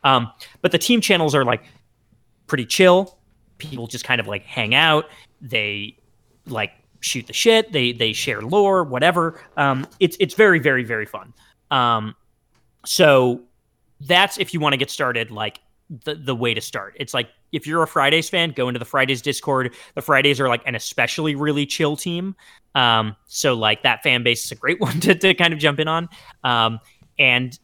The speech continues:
yeah, like, it, it, it's really not so daunting. It's just, like, you start to pick up bits and pieces, you know, and then y-, like, you'll never know everything <laughs> that's happening in the game. You'll never be, like, a lore keeper.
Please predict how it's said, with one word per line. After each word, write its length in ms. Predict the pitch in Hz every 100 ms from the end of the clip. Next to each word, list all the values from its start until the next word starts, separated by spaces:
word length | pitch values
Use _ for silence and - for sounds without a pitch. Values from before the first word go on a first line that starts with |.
| _
yeah, 280 | 180 262 123
like, 200 | 104 113 -
it, 140 | 143 -
it, 140 | 180
it's 220 | 175 139 151
really 280 | 208 214
not 240 | 196 175 170
so 120 | 185
daunting. 400 | 139 135 143 101
It's 140 | 104 -
just, 180 | -
like, 160 | 139 123
you 100 | 135
start 240 | 131 143 143
to 60 |
pick 120 | - 143
up 100 | 117
bits 160 | 131
and 100 | 123
pieces, 560 | 131 113 127 101 - -
you 80 | 139
know, 200 | 120 110
and 160 | 113 117
then 260 | 110 110 - _ _ _ _ _ _ _ _ _ _
y-, 320 | 190 143 - 185
like, 220 | 147 117
you'll 160 | 135 143
never 280 | 156 156
know 220 | 151 143 120
everything 420 | 123 147 131 160
<laughs> 40 |
that's 140 | 185 233
happening 340 | 247 247 151
in 80 | 151
the 60 |
game. 280 | 139 113 135
You'll 100 | 156
never 240 | 123 123 127
be, 120 | 120
like, 160 | 113 123
a 60 | 156
lore 340 | 120 117 143
keeper. 460 | - 196 190 208